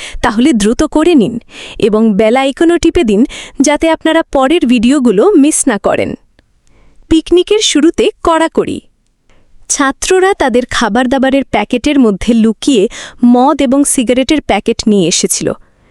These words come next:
শিক্ষকরা তাদের সব জিনিসপত্র বাজেয়াপ্ত করে। তারা অবাক হয়ে জিজ্ঞাসা করে, "এগুলো কিভাবে আনা হয়েছে?" একটি মেয়ে বলে, "আমি সিগারেটের প্যাকেট চিপসের প্যাকেটের মধ্যে ভরে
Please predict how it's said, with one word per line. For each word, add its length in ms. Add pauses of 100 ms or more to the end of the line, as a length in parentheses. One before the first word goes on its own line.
(140)
শিক্ষকরা 680
তাদের 320
সব 340
জিনিসপত্র 680
বাজেয়াপ্ত 540
করে। 280 (640)
তারা 240
অবাক 320
হয়ে 140
জিজ্ঞাসা 460
করে, 280 (280)
"এগুলো 380
কিভাবে 380
আনা 220
হয়েছে?" 440 (560)
একটি 280
মেয়ে 200
বলে, 340 (300)
"আমি 240
সিগারেটের 580
প্যাকেট 440 (180)
চিপসের 420
প্যাকেটের 440
মধ্যে 300
ভরে 360